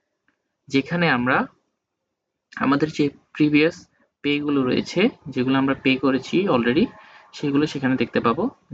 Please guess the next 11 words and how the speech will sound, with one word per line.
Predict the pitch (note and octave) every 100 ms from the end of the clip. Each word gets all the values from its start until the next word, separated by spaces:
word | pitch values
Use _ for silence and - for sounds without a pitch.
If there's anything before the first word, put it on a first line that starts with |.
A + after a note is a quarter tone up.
| C3
যেমন | C3 C#3 E3 - - _ -
এখানে | B2 C#3+ C3+ B2+
আমি | C#3+ E3 - _ _ _
আঠাশ | - C3 D3 - -
তারিখে | D3 D3+ E3 _ _ _ _ _ _ - F3 G#3 E3
যে | C3+ B2+
পেমেন্টটি | B2+ C3 C#3 C3
করেছিলাম | B2+ - D3+ D#3+
তিন | B2+ A#2
হাজার | A#2+ -
টাকা, | B2+ F3